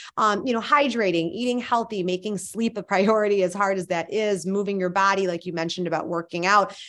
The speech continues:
For me, it's always walking. Uh, Joan, I am always out the door as soon as I can, going for a walk. Even if it's twenty minutes, I have to have that music on my headphones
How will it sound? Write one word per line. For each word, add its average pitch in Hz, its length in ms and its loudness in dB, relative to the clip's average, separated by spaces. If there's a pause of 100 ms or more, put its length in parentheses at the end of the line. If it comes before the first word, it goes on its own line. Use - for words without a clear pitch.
(140)
For 247 100 4
me, 226 280 2
it's 311 240 0
always 208 320 2
walking. 165 480 -4 (100)
Uh, 180 220 -2
Joan, 190 280 2
I 202 180 4
am 202 200 2
always 196 400 2
out 220 200 2
the 240 60 -2
door 196 300 0
as 196 180 -6
soon 208 140 -6
as 202 140 -2
I 190 100 2
can, 185 320 -2
going 180 320 0
for 180 120 0
a 170 60 0
walk. 170 380 2
Even 175 180 -2
if 175 120 -4
it's 170 160 -6
twenty 202 320 -2
minutes, 180 340 0
I 170 140 -2
have 170 160 0
to 185 80 -2
have 170 180 -2
that 165 140 -2
music 190 360 0
on 190 160 2
my 190 100 0
headphones 180 500 -2